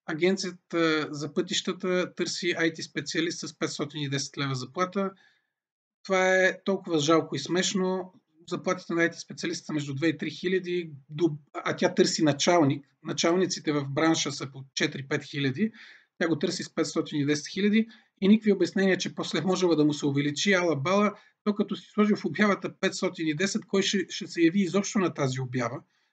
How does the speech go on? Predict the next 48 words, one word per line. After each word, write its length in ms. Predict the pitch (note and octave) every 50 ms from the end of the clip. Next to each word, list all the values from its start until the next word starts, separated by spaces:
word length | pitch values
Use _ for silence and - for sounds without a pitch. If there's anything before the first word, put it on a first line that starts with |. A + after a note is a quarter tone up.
| _ _
освен 280 | - - - G3+ G3+ F#3+
ако 240 | - F3+ - E3 -
иска 240 | G#3 - - - E3
да 80 | D3+
влезе 220 | D3 E3 D#3+ C#3+ C#3
в 20 |
тази 120 | - D#3+ D3
агенция, 340 | C#3 D#3 D#3+ D3+ - E3+
за 100 | C3+ C3
да 100 | B2+ B2+
краде? 440 | - - C#3+ B2+ B2 C#3 C3+ C3+ - - _ _ _ _ _ _ _ _ _ _ _ _ _ _ _ _ _ -
Никой 360 | E3 F#3 G#3 G3+ - A3+ G#3
няма 220 | F3+ D#3+ D3 D3
да 80 | C3 B2+
се 160 | B2+ - C3+
яви 220 | B2+ A#2+ B2+ C3
по 80 | B2+ C#3+
тази 300 | - - C#3 B2 A#2+ B2
обява, 420 | B2 A#2+ C3+ E3 F#3+ A3 A#3 A3 A3+ - - _ _
па 100 | - F#3+
ти 120 | - A3
след 220 | - - G3+ G3 G3+
това 120 | A3 G3+
увеличава 520 | F#3 F3+ F3+ F3+ E3 - - F#3+ F#3 F3+
и 40 | E3+
заплатата 560 | D3+ D#3 D3+ - E3+ E3+ E3+ G3 E3+ E3+ -
на 120 | F#3 F3 E3
някой 320 | E3 D#3+ D#3 D#3+ E3 D#3+
некадърник, 580 | D#3 D3 C#3+ - D3 C#3+ D3 C#3+ C#3 C3+ C3+ -
нали, 160 | D#3 D#3 D#3
който 280 | - E3 D#3+ D#3 - D3+
нищо 280 | D#3 D3 - - -
не 120 | C#3+ C#3 C3+
разбира 380 | C3 B2 B2+ D3+ F3 F#3 F#3 - - - _ _ _ _ _ _ -
и 20 |
се 140 | - - D#3
е 80 | D3 C#3
явил. 300 | C#3 C#3 D3 D#3+ F3 G3+ - _ _ _ _ _
Но 160 | G3 F#3+ F3+ F#3
като 220 | - - - D#3+
гледате, 360 | D#3 F#3 G#3+ A3+ A3 G#3+ G3+
нали, 200 | F#3 F#3 F#3+ F3+
как 240 | F3+ G3 F3+ F3+ -
рухна 540 | G3+ F#3+ F#3 G3 F3+ E3+ E3 D#3+ D3+ D3 D3
търговския 540 | - D3 C3 C#3 F#3 F3 F3+ - - G3 F3+
регистър, 540 | F3 D#3+ D#3+ F3+ - - - F#3 F3 F3 E3+
а, 920 | E3 D#3+ D#3+ D#3 - - D3+ D3 D3 D3 C#3+ C#3 C#3 C#3 C3+ C3+ C#3+ D#3
рухна, 480 | E3 D#3 - D#3+ D#3 D#3 D3+ D3 C#3